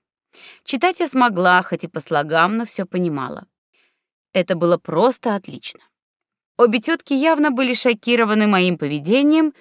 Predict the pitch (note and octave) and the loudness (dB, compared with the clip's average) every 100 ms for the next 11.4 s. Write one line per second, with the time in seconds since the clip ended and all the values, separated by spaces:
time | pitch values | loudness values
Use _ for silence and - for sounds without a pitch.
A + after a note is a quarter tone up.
0 | _ D#4+ F4 F4 E4 A#3 A#3 A#3 C#3 C3 | _ 2 4 6 4 4 0 -2 -6 -6
1 | C3+ - _ _ _ _ _ _ _ _ | -10 -18 _ _ _ _ _ _ _ _
2 | _ _ _ _ A3+ - D#4+ C#4+ A3 G3+ | _ _ _ _ -6 -2 -2 -2 -4 -4
3 | - F3+ F3+ E3+ - D#3+ E3+ E3+ D#3+ D3+ | -2 0 0 -2 -4 -6 -2 -2 -2 -4
4 | C#3+ - D#3+ F3 - A#4+ D4 D#3 E3 D#3+ | -6 -4 -2 -2 -2 -8 -6 -4 -2 -2
5 | D3 C3+ - - - - _ _ _ _ | -2 -6 -10 -18 -20 -20 _ _ _ _
6 | _ _ _ - C4 - G#3 - F#3 G#3 | _ _ _ -4 -2 0 -2 0 0 0
7 | A3 - A#3 F#3+ A3+ A3 A3+ G#3+ - D#3+ | -4 -8 -6 -2 0 0 0 -2 -2 -10
8 | - - F#3 - - - F#2 G#3 _ _ | -10 -10 -10 -10 -12 -14 -20 -20 _ _
9 | _ _ _ _ _ _ _ _ _ _ | _ _ _ _ _ _ _ _ _ _
10 | - C4+ C4 F4+ A#3 G3 G3+ G3 F#3+ - | 0 2 2 0 0 0 0 0 0 -2
11 | C3+ C#3 - F#3 | -6 -6 -10 -14